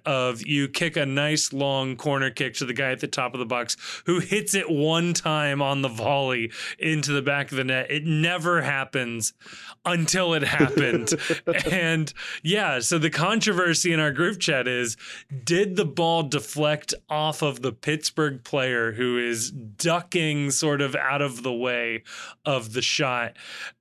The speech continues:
Speaker 1: At first glance, I did not notice it. I was convinced this was the greatest <laughs> goal of all time.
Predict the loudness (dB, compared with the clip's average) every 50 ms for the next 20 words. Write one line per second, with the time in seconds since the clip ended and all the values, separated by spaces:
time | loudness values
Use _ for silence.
0 | _ _ _ _ _ -2 0 0 0 -2 -4 -2 0 0 0 0 0 -2 0 0
1 | 0 0 -2 -2 -4 -2 -2 -2 -2 0 0 0 -2 -2 0 0 2 2 2 2
2 | 2 2 0 0 0 -2 -4 -4 -2 -2 -4 -4 -2 -4 -2 -2 -2 0 0 0
3 | -2 -2 -2 -2 -2 -4 -6 -4 -4 -2 -2 -2 -2 -4 -4 -6 -6 -8 -8 -10
4 | -10 -6 -4 -2 -2 -2 -2 -2 -2 0 0 0 0 -2 -4